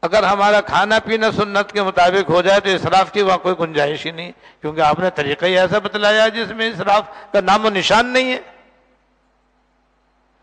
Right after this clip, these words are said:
मगर हम तो सुन्नत के मुताबिक खाना जानते ही नहीं, पानी पीना जानते ही नहीं। उसका नतीजा ये है कि घर से लेकर के तकरीबात तक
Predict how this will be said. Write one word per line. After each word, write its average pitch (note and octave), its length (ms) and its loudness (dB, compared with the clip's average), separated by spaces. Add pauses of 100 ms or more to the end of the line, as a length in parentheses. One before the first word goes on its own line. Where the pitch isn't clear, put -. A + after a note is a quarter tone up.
(340)
मगर F#3+ 220 4
हम F#3+ 300 0
तो B3 200 2
सुन्नत G#3 380 0
के A3+ 100 -2
मुताबिक G#3 460 2
खाना F#3+ 320 0
जानते F#3+ 400 0
ही B3 80 4
नहीं, B3 160 0 (1800)
पानी G3 260 2
पीना A3+ 340 2
जानते G3 380 2
ही B3+ 120 4
नहीं। A#3+ 200 0 (1120)
उसका D#3 220 -4
नतीजा E3 320 0
ये E3 280 2
है E3+ 100 4
कि E3+ 120 -2
घर E3 200 0
से F3+ 140 0
लेकर D#3+ 360 0
के E3 220 0 (500)
तकरीबात E3+ 600 0
तक A3+ 300 0